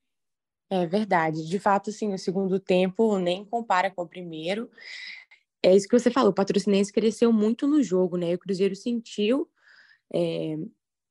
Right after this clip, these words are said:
sentiu que eles melhoraram e também teve a questão física, igual a gente já comentou também. E, assim, eu achei que ofensivamente o Cruzeiro fez um jogo muito bom,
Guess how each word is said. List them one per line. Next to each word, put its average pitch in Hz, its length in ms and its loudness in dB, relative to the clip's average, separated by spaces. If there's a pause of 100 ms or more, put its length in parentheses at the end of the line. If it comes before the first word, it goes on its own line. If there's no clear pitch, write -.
(120)
sentiu 233 440 6
que 339 60 4
eles 285 140 4
melhoraram 226 560 4
e 262 60 -4
também 240 260 -4
teve 233 180 -2
a 233 40 -6
questão 233 300 -4
física, 202 340 -2
igual 196 120 4
a 202 40 4
gente 196 220 0
já 196 120 0
comentou 196 440 -2
também. 180 420 -2 (800)
E, 185 560 6 (100)
assim, 208 280 4
eu 214 120 6
achei 247 260 2
que 269 160 0
ofensivamente 214 840 -4
o 208 40 -10
Cruzeiro 202 280 0
fez 208 200 -2
um 208 60 -4
jogo 202 240 -2
muito 220 300 -4
bom, 180 360 0